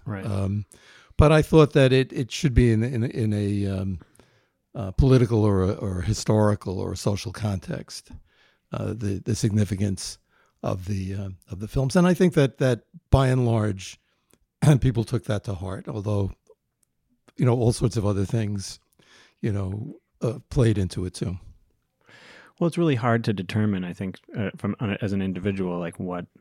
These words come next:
Speaker 1: which films were, ha-, were the most significant historically, right? So you're making a judgment call that can be
Speaker 2: Well, I think you're making it, you could be making an argument,
Speaker 1: Right.
Speaker 2: which is, is
Speaker 1: Okay.
Speaker 2: different than, than, than, <clears throat> I think, than a judgment call.
Speaker 1: Mm-hmm.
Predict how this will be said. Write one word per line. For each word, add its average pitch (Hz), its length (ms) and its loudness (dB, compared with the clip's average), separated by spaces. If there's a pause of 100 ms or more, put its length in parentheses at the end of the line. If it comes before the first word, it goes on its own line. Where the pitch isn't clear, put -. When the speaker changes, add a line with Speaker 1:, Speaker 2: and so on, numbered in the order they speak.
(540)
Speaker 1:
which 107 300 -2
films 95 380 -2
were, 98 80 -8
ha-, 104 140 -4 (540)
were 110 200 0
the 95 80 -6
most 104 240 -2
significant 95 440 -6
historically, 98 720 -4
right? 92 200 -4 (100)
So - 160 -4
you're 95 160 -2
making 95 320 -4
a 92 60 -4
judgment 90 480 -6
call 90 240 -8
that 90 160 -10
can 92 160 -10
be 90 160 -10 (500)
Speaker 2:
Well, 180 220 -2
I 185 100 -4
think 196 240 2
you're 180 80 8
making 143 300 2
it, 113 80 -2
you 131 160 -2
could 127 180 -2
be 117 140 4
making 117 320 0
an 101 100 -2
argument, 98 600 -8 (160)
Speaker 1:
Right. 214 140 -6
Speaker 2:
which 170 100 -6
is, 113 160 -4
is 127 180 -2
Speaker 1:
Okay. 110 80 -8
Speaker 2:
different 135 380 4
than, 110 440 0
than, 110 580 -6
than, 101 380 -8 (400)
<clears throat> - 380 -12
I 143 240 4
think, - 280 -2
than 107 100 2
a 101 80 -2
judgment 95 560 -6 (120)
call. - 180 -10
Speaker 1:
Mm-hmm. 110 100 -6